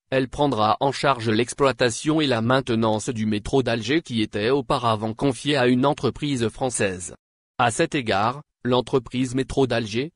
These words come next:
affirmait dans le même communiqué que l'entreprise préservera l'ensemble des postes d'emploi ainsi que les salaires des travailleurs. Leurs droits et avantages sociaux seront également maintenus.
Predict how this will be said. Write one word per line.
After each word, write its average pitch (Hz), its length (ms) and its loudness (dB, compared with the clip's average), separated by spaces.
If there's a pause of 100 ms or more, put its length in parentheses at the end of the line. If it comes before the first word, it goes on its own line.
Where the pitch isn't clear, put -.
(160)
affirmait 151 560 0
dans 120 160 0
le 110 120 2
même 113 280 2
communiqué 156 680 2
que 139 120 0
l'entreprise 123 720 0
préservera 117 640 0
l'ensemble 139 640 0
des 123 140 2
postes 160 360 2
d'emploi 143 500 4
ainsi 117 560 0
que 143 100 -2
les 127 160 4
salaires 135 420 2
des 113 120 0
travailleurs. 98 720 -4 (220)
Leurs 127 280 2
droits 131 540 4
et 120 100 2
avantages 113 600 0
sociaux 110 400 -2
seront 151 300 2
également 123 480 2
maintenus. 127 500 0